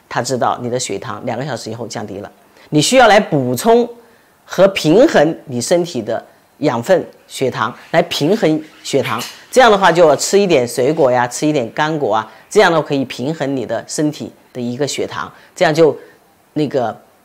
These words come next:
肾上腺素就不，就不会出来工作，就不会有疲劳啊。就这一个方法非常简单啊。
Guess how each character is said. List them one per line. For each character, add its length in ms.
肾 200
上 160
腺 220
素 320
就 200
不， 420
就 140
不 140
会 100
出 140
来 80
工 180
作， 160
就 100
不 180
会 140
有 80
疲 200
劳 140
啊。 140
就 160
这 120
一 140
个 60
方 180
法 140
非 240
常 240
简 200
单 140
啊。 260